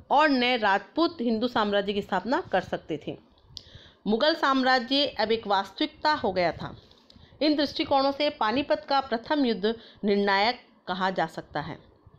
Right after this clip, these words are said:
इस युद्ध का एक और परिणाम था कि भारत में लोधी वंश की समाप्ति हो गई तथा दिल्ली में मुगल वंश की स्थापना हुई।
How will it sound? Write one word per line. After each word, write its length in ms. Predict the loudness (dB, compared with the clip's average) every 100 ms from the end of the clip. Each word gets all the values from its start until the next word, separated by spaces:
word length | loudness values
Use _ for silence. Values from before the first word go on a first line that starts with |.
| _ _ -20 _ _
इस 180 | -2 0
युद्ध 160 | 0 2
का 180 | 2 2
एक 560 | 2 -2 -2 -8 0
और 400 | 4 4 2 0
परिणाम 420 | 2 0 0 -2
था 380 | -2 -2 -2 -4 -10
कि 60 |
भारत 420 | -4 0 0 0 0
में 200 | 2 2
लोधी 360 | 4 2 4
वंश 220 | 2 2 -2
की 120 | -6
समाप्ति 500 | -4 -2 -2 -2 0
हो 120 | 2
गई 180 | 4 0 -2 -12 -20 -2
तथा 180 | 0 2
दिल्ली 400 | 2 0 2 4
में 240 | 4 4
मुगल 380 | 2 0 2 2
वंश 220 | 2 -2
की 140 | -4 -6
स्थापना 420 | -2 -4 -2 -4
हुई। 280 | -4 -4